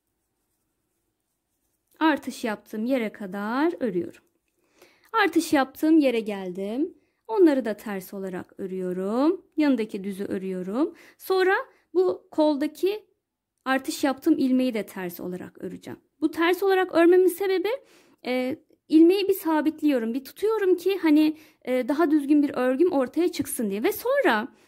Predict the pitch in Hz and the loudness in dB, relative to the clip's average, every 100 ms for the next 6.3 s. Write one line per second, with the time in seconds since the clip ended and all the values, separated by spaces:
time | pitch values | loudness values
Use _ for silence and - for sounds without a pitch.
0 | _ - - 508 494 427 370 339 330 311 | _ -18 -4 0 2 4 4 2 4 4
1 | 240 196 196 - _ _ 415 466 - 311 | 4 0 -4 -8 _ _ 0 0 2 0
2 | - 302 403 _ - 269 403 339 269 254 | 2 0 0 _ 0 4 4 4 2 2
3 | 254 226 196 - - - - - - 269 | 0 -2 -6 -12 -16 -14 -16 -18 -6 -2
4 | 240 202 214 349 480 _ _ _ _ _ | -2 -4 -4 -4 -6 _ _ _ _ _
5 | _ _ - 262 339 254 - - - - | _ _ -2 2 4 2 -4 -6 -8 -14
6 | - - - | -14 -14 -18